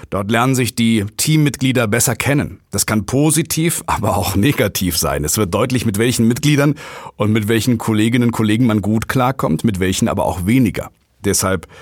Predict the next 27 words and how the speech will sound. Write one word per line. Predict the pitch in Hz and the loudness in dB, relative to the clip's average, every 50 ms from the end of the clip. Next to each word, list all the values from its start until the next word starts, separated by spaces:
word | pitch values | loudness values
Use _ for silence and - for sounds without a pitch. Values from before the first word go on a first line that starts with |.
| - - _ | -20 -8 _
ist | 98 87 - 90 | -4 -2 0 -2
auch | 85 80 | -2 -2
hier | 73 87 107 107 | 0 0 2 2
mit | 104 101 - - | 2 0 0 -2
gewissen | - 92 90 101 - 104 92 | -2 0 0 0 0 0 0
Spannungen | - - - - 92 98 104 98 85 76 69 | -2 -2 -2 0 0 2 2 0 0 0 -2
zu | - - 69 | -4 -4 -4
rechnen. | - 58 - - - - - _ _ _ _ _ _ _ _ _ - - - - - - - - _ | -8 -10 -10 -10 -14 -14 -18 _ _ _ _ _ _ _ _ _ -16 -14 -14 -14 -14 -14 -16 -10 _
Kommen | - 135 160 175 | -2 0 2 2
wir | 190 190 | 2 0
zur | - - 147 123 | 2 2 2 2
Norming-Phase. | 113 110 113 117 120 120 120 113 110 110 113 123 131 147 165 151 - - 156 147 151 160 156 160 175 180 180 170 - - - - _ _ _ | 4 4 4 4 4 4 4 4 4 4 2 2 4 2 2 0 0 0 0 0 0 0 0 0 0 0 -2 -2 -4 -8 -12 -18 _ _ _
Da | - 107 | -4 -2
gehen | 104 120 123 127 | 0 0 0 0
alle | - 101 131 139 139 | -2 -2 0 0 -2
schon | 127 - - 110 107 - | -2 -2 -2 -2 -2 0
offener | - 107 110 - 160 156 156 156 | -2 -2 0 2 0 2 2 2
miteinander | 151 151 - 143 143 143 143 147 143 - - | 2 0 0 0 0 2 2 2 2 0 0
um. | 139 165 175 - | -2 -2 -2 -2
Da | - | -2
entstehen | 67 - - - 117 107 104 | -4 -4 -2 -2 0 0 0
Spielregeln, | 95 - - - - 139 131 139 135 135 117 127 143 143 117 143 151 160 165 | 0 -2 -4 -4 -6 -2 0 2 0 2 0 0 0 0 0 0 0 0 0
Rollen | - - 82 90 92 92 101 117 139 147 156 151 143 | -2 -2 -2 -2 0 2 2 2 2 2 2 2 2
und | 92 107 - | 0 -2 -2
Aufgaben | - 92 123 131 - - 131 120 131 147 135 | -2 -2 -2 -2 -2 -4 -2 -2 0 0 0
werden | 123 127 127 - 131 | 0 0 0 0 -2
verteilt. | - 139 135 - 127 - - | -2 -4 -4 -2 -4 -4 -4